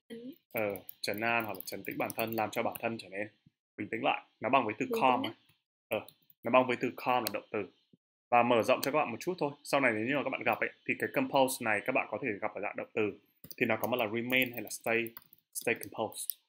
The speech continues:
Speaker 2: Tức là duy trì cái tình trạng là ổn định, duy trì cái sự bình tĩnh. Đấy, remain hoặc là stay composed. Compose thêm D vào thành từ nhá. Đó.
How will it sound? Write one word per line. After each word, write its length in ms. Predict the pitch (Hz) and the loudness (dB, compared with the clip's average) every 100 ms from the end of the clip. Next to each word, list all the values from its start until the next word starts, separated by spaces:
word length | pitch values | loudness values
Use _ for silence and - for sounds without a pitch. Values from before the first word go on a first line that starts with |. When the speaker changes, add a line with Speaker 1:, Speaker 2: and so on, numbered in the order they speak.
| - _ - _ - | -20 _ -20 _ -4
Speaker 2:
Tức 80 | 151 | 4
là 480 | 131 113 107 101 104 107 | 6 8 6 4 -2 0
duy 160 | 135 135 | 4 6
trì 120 | 135 | 6
cái 120 | - 135 | 2 2
tình 120 | 131 131 | 0 2
trạng 160 | 113 | 0
là 200 | 101 101 - | 0 -8 -8
ổn 180 | - 98 | -6 2
định, 140 | 113 - - - - - | 2 0 -12 -18 -18 -8
duy 220 | - 135 131 | 2 4 4
trì 120 | 120 104 | 2 2
cái 80 | 101 | -2
sự 200 | 160 139 - | -2 -2 -2
bình 140 | 101 | -2
tĩnh. 180 | 127 139 214 _ _ _ _ _ _ _ _ _ - | -4 -4 -8 _ _ _ _ _ _ _ _ _ -10
Đấy, 280 | 101 98 104 | -4 -2 0
remain 360 | 123 135 139 131 | 4 6 8 6
hoặc 80 | 110 | 4
là 60 | - | 0
stay 120 | - 113 | 2 0
composed. 600 | 101 - 113 101 - - | -2 -4 -2 -2 -8 -6
Compose 340 | 117 135 131 - | 0 4 4 4
thêm 160 | 131 127 | 2 6
D 180 | 127 | 6
vào 180 | 110 95 | 4 0
thành 100 | 110 101 92 | -4 -10 -8
từ 60 | 135 107 | -6 -4
nhá. 100 | 95 - _ - - - - - _ _ _ - - - - - | -8 -12 _ -8 -4 -2 -2 -4 _ _ _ -10 -4 -2 -4 -10
Đó. 320 | 92 98 - | -6 -4 -4